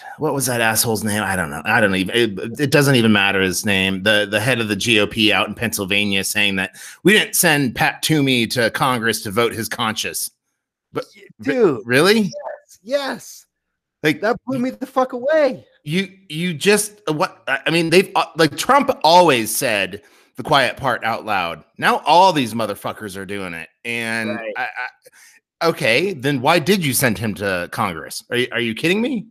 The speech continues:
Speaker 1: Uh, it ju-, yeah, the, the backlash against the, the Brave Seven, as we'll,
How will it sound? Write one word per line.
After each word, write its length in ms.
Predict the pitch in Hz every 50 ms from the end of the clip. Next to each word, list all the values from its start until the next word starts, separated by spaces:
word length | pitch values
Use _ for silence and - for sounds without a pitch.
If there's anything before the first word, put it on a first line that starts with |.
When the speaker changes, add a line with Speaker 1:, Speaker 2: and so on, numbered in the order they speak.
| _ _ -
Speaker 1:
Uh, 120 | 139 139 -
it 460 | - 87 92 123 139 147 143 _ -
ju-, 160 | - 175 147 120 _ - - - - _ _ _ - - - _ _ _ _ _ -
yeah, 280 | 95 85 82 80 - - _ _
the, 320 | 117 127 127 127 123 - 120
the 80 | 135
backlash 760 | 120 127 151 165 170 175 175 175 175 165 156 156 156 143 - 143
against 400 | 117 135 135 131 123 - - -
the, 420 | 120 117 113 110 107 104 - -
the 120 | 101 104 98
Brave 440 | 92 110 135 143 147 147 151 131 -
Seven, 640 | - - 123 117 113 107 110 113 110 107 107 131 - -
as 240 | 110 110 107 101 107
we'll, 140 | 107 110 113